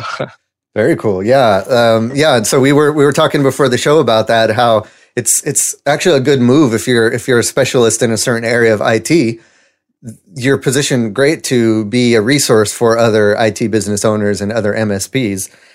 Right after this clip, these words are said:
Speaker 1: Yeah,
Speaker 2: that's,
Speaker 1: absolutely.
Speaker 2: that's a great business to be in. A lo-,
Speaker 1: Yeah.
Speaker 2: a lot of folks that I've had on the show,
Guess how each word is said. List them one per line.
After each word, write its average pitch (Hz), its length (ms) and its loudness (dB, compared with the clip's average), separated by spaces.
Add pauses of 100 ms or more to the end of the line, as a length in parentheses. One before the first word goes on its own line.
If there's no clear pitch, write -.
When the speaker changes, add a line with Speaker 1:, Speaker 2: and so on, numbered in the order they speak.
(120)
Speaker 1:
Yeah, 165 160 2
Speaker 2:
that's, - 240 2
Speaker 1:
absolutely. 127 380 0 (100)
Speaker 2:
that's 123 160 -2
a 131 40 -2
great 131 260 0
business 135 380 0
to 123 80 -2
be 131 180 0
in. 101 180 0
A 104 100 2
lo-, 107 120 2
Speaker 1:
Yeah. 123 100 0
Speaker 2:
a - 20 2
lot 117 200 2
of 113 260 0 (460)
folks 120 340 -2
that 120 100 0
I've 110 200 2
had 110 160 2
on 107 140 0
the 107 80 -4
show, 120 520 2